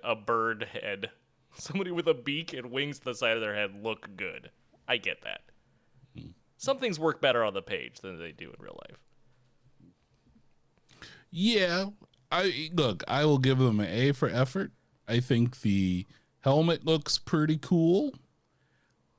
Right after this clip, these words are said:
Speaker 2: I think where it falls apart is there's that scene where they show him with his wings out,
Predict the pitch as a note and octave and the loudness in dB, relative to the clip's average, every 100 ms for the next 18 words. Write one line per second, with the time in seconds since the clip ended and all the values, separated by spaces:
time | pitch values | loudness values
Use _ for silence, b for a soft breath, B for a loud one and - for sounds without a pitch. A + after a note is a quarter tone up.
0 | _ A#2+ C3 B2+ C3+ A#2+ - A#2 B2 B2 | _ 2 2 4 2 2 0 0 2 4
1 | A#2 - - B2 C#3 D3+ D3 B2+ D3+ F3 | 2 -4 -2 2 4 2 2 2 2 2
2 | G3 - A#2 A2 A2+ G#2+ A2 G#2+ A2 G2+ | 0 0 0 0 0 2 2 2 0 0
3 | - - B2+ B2 A#2+ A2 G#2+ G#2+ A#2+ A2 | -4 0 4 6 6 4 2 2 2 2
4 | A2 A#2+ A2 G#2 A2 - A#2 F#2 G#2 C3 | 4 4 2 0 -2 0 -2 0 -2 0
5 | D#3+ D#3 G#3 A3+ | 0 0 0 0